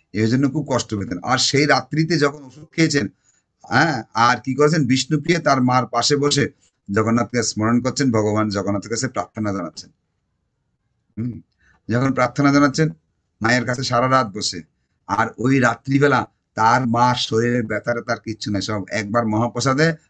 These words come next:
আর মেয়ের প্রার্থনায় সব complete, আর ব্যথা ট্যাথা করছে না।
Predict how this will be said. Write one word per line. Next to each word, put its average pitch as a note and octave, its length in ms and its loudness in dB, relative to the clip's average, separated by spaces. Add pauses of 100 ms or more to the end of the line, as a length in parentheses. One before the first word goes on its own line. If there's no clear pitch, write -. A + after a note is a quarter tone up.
আর G2+ 140 -4
মেয়ের A#2+ 320 2
প্রার্থনায় C#3 520 0 (440)
সব - 180 -6 (1040)
complete, F2 360 -12 (840)
আর A#2 240 -2
ব্যথা G#2+ 200 -4
ট্যাথা G2+ 200 -6
করছে F#2 280 -12
না। D#2 160 -10